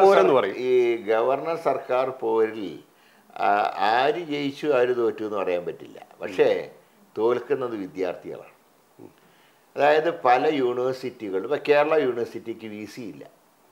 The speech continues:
Speaker 2: പകരം ചാർജുകാരനാണ്. സാങ്കേതിക സർവകലാശാല മൊത്തം കൊളായിട്ടുണ്ട്. Fisheries സർവകലാശാലയുടെ വി സിനെ ഹൈക്കോടതി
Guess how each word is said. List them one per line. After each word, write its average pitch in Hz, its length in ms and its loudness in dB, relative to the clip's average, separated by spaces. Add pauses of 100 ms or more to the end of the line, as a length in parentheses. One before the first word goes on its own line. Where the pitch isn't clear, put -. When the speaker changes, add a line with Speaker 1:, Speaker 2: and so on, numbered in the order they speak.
(220)
Speaker 2:
പകരം 107 360 -2
ചാർജുകാരനാണ്. 78 720 -12 (960)
സാങ്കേതിക 165 640 4
സർവകലാശാല 113 560 0 (140)
മൊത്തം - 400 -6 (480)
കൊളായിട്ടുണ്ട്. 80 580 -8 (1080)
Fisheries 190 520 4
സർവകലാശാലയുടെ 127 840 2
വി 110 100 -6 (120)
സിനെ 107 360 -8 (680)
ഹൈക്കോടതി 104 560 -4